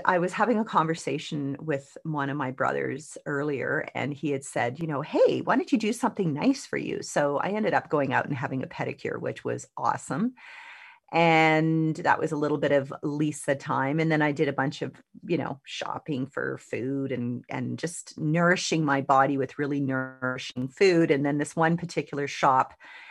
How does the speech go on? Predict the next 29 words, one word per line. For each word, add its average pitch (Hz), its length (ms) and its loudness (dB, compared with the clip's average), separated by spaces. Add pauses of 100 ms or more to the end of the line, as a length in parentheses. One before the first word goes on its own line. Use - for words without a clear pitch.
(200)
every 214 280 6
year 170 260 8
it - 100 0
comes 160 420 0
to 160 100 -2
your 143 100 0
birthday, 139 420 2
they 139 160 0
say, 139 380 -2
they 151 260 4
say, 139 280 4
"Come 170 240 4
in 156 160 2
and 156 220 2 (460)
pick 175 200 2
up 165 120 4
a 175 60 -4
coffee 147 500 4
or 156 60 4
tea 147 440 0
and 139 120 4
a 151 100 2
little 143 260 2
dessert." 208 540 4
And 156 120 -2
I 160 80 -2
went, 180 380 -6
"Huh, 523 340 4 (240)
okay, 233 380 4